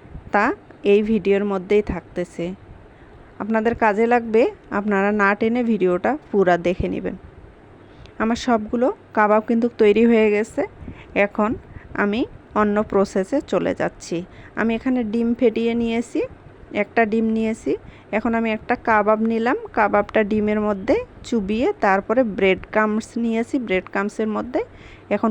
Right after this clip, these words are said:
কোট করে নিচ্ছি। এভাবে কোট করে নিচ্ছি, দেখতে পাচ্ছেন। আমি সবগুলো কাবাব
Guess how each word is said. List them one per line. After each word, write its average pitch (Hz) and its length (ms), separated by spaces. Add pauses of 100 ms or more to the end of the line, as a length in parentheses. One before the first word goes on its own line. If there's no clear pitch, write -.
(120)
কোট 208 220
করে 175 200
নিচ্ছি। - 420 (3250)
এভাবে 247 360 (160)
কোট 220 180
করে 233 300 (760)
নিচ্ছি, 214 420
দেখতে 202 340
পাচ্ছেন। 196 480 (2250)
আমি 254 180
সবগুলো 233 540
কাবাব 214 460